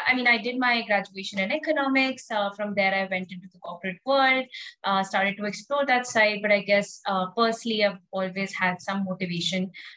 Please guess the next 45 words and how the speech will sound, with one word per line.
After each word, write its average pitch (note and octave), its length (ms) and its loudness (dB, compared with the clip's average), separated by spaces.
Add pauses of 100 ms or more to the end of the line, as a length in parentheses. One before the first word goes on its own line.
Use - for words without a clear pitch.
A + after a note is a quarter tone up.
uh, G3 160 -2
to A#3+ 140 -6
work G#3 240 2
in C4 60 2
the A3 80 0
social F3+ 320 -4
impact E3+ 320 -2
space. F#3 380 -8
Of A#3 140 -12
course, G3 280 0
it's, G3 220 -6
um, E3+ 320 0 (380)
driven G#3+ 300 -2
from, G3+ 440 2
uh, F#3+ 200 2
my F#3 140 4
own G#3 240 0
personal G#3 320 0
journey F#3 500 2 (100)
growing F3 360 -2
up E3+ 240 2 (220)
versus, G3+ 540 -2 (100)
uh, G3 60 2
you F#3 180 0
know, G3 80 -2
how F#3 180 2
I F#3 100 4
see F#3+ 360 -2
the G3 80 2
world F3+ 240 2
at F3+ 200 2
large. E3 300 -2
That's - 320 0
my, B3 360 2
my A3+ 180 0
own G#3+ 340 -8
viewpoint F#3 420 -10
towards F3+ 300 -20
the F#3 100 -14
world E3 200 -8
at D#3+ 240 -12
large. D#3 180 -6
And G3 100 0
I G3 100 2
feel G3 320 -2